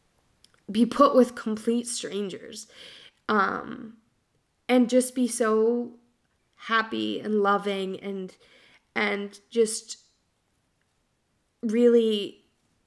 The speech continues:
soaking up all the joy that he could find in this situation. It was truly inspiring to me to see, to see that, and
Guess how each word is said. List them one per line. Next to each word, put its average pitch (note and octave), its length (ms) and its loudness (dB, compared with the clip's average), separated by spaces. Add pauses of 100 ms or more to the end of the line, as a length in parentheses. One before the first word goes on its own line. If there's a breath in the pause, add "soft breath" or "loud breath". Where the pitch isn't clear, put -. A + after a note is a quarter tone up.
(140)
soaking C4 540 2
up A#3 240 -2 (120)
all A3+ 220 2
the A3+ 140 4
joy G#3+ 320 0
that G#3+ 180 -4
he - 160 -14
could G#3 220 -8
find F#3+ 420 -6
in G#3 440 -4
this G#3 140 -6
situation. G#3+ 880 -8 (540 loud breath)
It C4 80 0
was A3+ 320 0
truly B3+ 520 -4
inspiring G#3 1000 -6
to - 120 -6
me A#3+ 400 -10 (360 loud breath)
to B3 120 -2
see, A3 680 -4
to A#3+ 120 -6
see A3 300 -2
that, G3+ 460 -6
and A3+ 420 -4